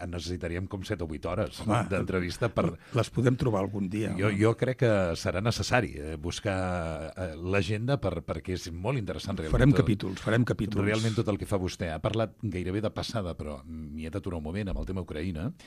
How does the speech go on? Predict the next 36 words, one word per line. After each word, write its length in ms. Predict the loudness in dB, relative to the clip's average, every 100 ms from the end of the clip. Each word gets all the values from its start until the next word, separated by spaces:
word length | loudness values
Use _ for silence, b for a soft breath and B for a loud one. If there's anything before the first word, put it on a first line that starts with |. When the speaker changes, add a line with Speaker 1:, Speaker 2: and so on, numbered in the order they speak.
| B
Speaker 2:
Mhm. 220 | 0 0 -4
Speaker 1:
M'hi 80 | -4
he 20 |
d'aturar 240 | 0 0
un 60 | 0
moment 220 | 0 0
perquè 180 | 0 -2
tinc 140 | 0 -2
la 80 | -2
sensació 400 | -2 -2 -2 -4
que 100 | -4
són 140 | -2
vostès 260 | -2 -4 -4
els 160 | -6 -6
que 80 |
s'aturen, 520 | -8 -8 -6 -8 -8 -12 B B
eh, 260 | -8 -8 -6
en 100 | -4 -4
un 80 |
moment 300 | -2 -2 -2 2
tan 140 | 4
llarg 340 | 4 2 -2 -4
com 260 | -6 -6
convingui, 580 | -8 -8 -4 -4 -4 -4 -6 -10 -16 -14
fins 300 | -2 0 0
i 40 |
tot 160 | -2 0
també 300 | 0 0 0
quan 240 | 2 2
l'atenció 460 | 2 2 -2 -2 -2
mediàtica 480 | 0 -2 -2 -2 0
ja 120 | 0
comença 500 | -2 -4 -4 -2 -2 -2 B B B -8
a, 200 | -4 -4 -4
a, 260 | -6 -4 -4 -6 -6 -8
a, 320 | -8 -8